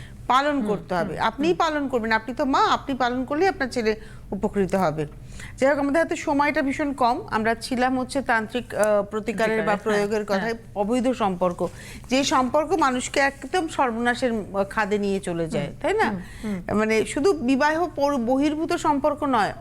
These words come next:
Speaker 1: অসম সম্পর্ক, যেটা আপনি
Speaker 2: হ্যাঁ,
Speaker 1: বলছিলেন,
Speaker 2: হ্যাঁ, হ্যাঁ,
Speaker 1: যে
Speaker 2: হ্যাঁ।
Speaker 1: ছোট বাচ্চা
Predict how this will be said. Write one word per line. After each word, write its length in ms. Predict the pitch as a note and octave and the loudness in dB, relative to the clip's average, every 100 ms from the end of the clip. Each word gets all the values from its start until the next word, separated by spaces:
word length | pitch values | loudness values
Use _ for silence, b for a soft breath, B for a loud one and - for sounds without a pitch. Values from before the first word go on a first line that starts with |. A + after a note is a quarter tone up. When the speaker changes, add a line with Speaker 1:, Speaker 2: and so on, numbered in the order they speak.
| - | -2
Speaker 1:
অসম 480 | G#3 A3+ C#4+ D4 D#4 | 0 0 0 0 2
সম্পর্ক, 480 | C#4 A#3 G#3+ G3+ | 2 2 2 2
যেটা 180 | G#3 A3 | 2 2
আপনি 140 | A#3 C4+ | 2 4
Speaker 2:
হ্যাঁ, 160 | C#4 | 4
Speaker 1:
বলছিলেন, 460 | A#3 A3 C#4+ E3 D#3 - | 4 2 2 2 0 -2
Speaker 2:
হ্যাঁ, 120 | A3+ | -2
হ্যাঁ, 100 | E3+ | -2
Speaker 1:
যে 260 | F3+ - | -6 -4
Speaker 2:
হ্যাঁ। 100 | B3 | -2
Speaker 1:
ছোট 240 | C4+ D#4 E4 D#4+ C#4+ A#3 | 2 0 2 2 0 0
বাচ্চা 500 | A#3 C4 C4 D#4 | 2 2 0 -2